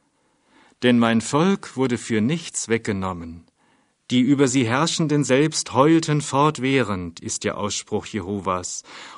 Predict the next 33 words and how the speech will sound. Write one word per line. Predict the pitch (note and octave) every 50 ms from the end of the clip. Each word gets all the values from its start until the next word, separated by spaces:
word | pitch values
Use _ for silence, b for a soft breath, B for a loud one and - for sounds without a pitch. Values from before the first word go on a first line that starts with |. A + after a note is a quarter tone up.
| B
und | - B2+ A#2+ A#2+
beständig | B2+ - - - F3 F#3+ G3 F3+ F#3 F3 -
den | - C#3 B2 A#2+
ganzen | B2+ D#3+ F#3 F#3+ E3 - F3 E3+
Tag | - - A#2 A#2+ C3+ C#3+ - -
lang | A#2+ A#2+ A#2+ B2 B2 A#2 G#2
wurde | A2+ A#2+ A#2 A#2 A2
mein | G#2 G2 F#2+ F#2+ F#2+ F#2+
Name | F#2 G2+ A2+ C3 C#3+ C#3+ C#3+ C#3 C3+ C3
respektlos | B2+ B2 - - - A#2 G#2+ - - - - F#2+ F2+ F2 - -
behandelt. | - G2+ E2 F2+ F2+ F2+ F2 E2+ F2+ F2+ F2+ - - - _ _ _ _ _ _ _ _ b b b b b b b b b b b b -
Aus | - G2+ G#2 - - -
diesem | E3+ G3 G3+ E3 G3 F#3 D#3+
Grund | - C3+ D3+ D3 B2+ A#2 G#2+ G#2 - - -
wird | A#2 B2 A#2+ - - A#2
mein | A2+ A#2 A#2 A2+
Volk | - - B2 B2+ B2+ B2 - - A2
meinen | G#2+ G#2 G#2 G#2 G2 F#2+ F#2+
Namen | G2 G#2 B2 C#3+ D3 D3 D3 C3+
erkennen, | G#2 B2+ C3 - - C#3 B2+ G#2+ G2 F#2 F2 F2 F2 B B B B B B B B
ja, | - C3+ C3+ B2+
aus | A#2 B2+ A#2+ - -
diesem | F#3+ G#3 F3+ G3+ F#3 E3
Grund | D3+ D3+ D#3+ D3+ B2+ G#3+ G#3 -
an | - A#2 A2+ A2
jenem | G#2 G#2+ C3+ D#3 D3+ C#3+ C#3 C3
Tag, | - - B2+ G#2+ G2 F#2 F2+ - - - _ _ _ _ _ _ _ _ _ _ _ _ -
weil | G#2+ G2+ G2+ F#2 -
ich | - F3+ E3 - -
es | D#3+ D3+ - - -
bin, | - B2+ B2 B2+ B2 B2
der | - B2+ B2+ B2 A2+
redet. | A#2 A2 G#2+ G2 F#2+ - F2 D#2 - - - -